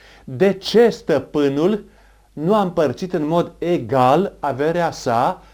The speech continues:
robilor săi? Este vorba de favoritism? Este vorba de discriminarea unora în favoarea altora?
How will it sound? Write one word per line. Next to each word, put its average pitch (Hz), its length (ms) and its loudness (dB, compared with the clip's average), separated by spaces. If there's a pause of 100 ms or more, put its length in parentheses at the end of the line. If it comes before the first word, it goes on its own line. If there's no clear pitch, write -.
(120)
robilor 196 580 0
săi? 101 400 -6 (840)
Este 170 240 -4
vorba 170 360 2
de 147 360 2
favoritism? 139 920 -2 (580)
Este 165 240 -4
vorba 175 340 2
de 156 140 -2
discriminarea 160 1000 0 (180)
unora 165 520 4
în 117 80 2
favoarea 139 580 0
altora? 123 760 0